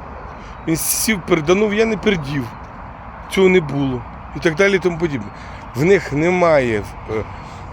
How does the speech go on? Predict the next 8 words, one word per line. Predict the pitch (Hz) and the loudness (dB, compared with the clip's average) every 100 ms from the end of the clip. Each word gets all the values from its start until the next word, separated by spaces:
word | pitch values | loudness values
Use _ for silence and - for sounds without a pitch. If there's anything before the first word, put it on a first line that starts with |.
| - - 107 | -14 -12 -8
м, | 110 113 117 113 113 110 | -4 -2 -2 -2 -2 -2
свого | 107 - 160 139 | -4 2 4 6
орієнтіра, | 135 131 135 123 196 214 185 | 4 4 0 -2 0 2 4
в | 139 | 2
них | 147 - | -2 0
немає | 139 160 165 135 | 0 4 4 2
свого | - 135 151 139 | 0 -4 -2 0
якогось | 139 127 147 127 | -2 -2 -4 -4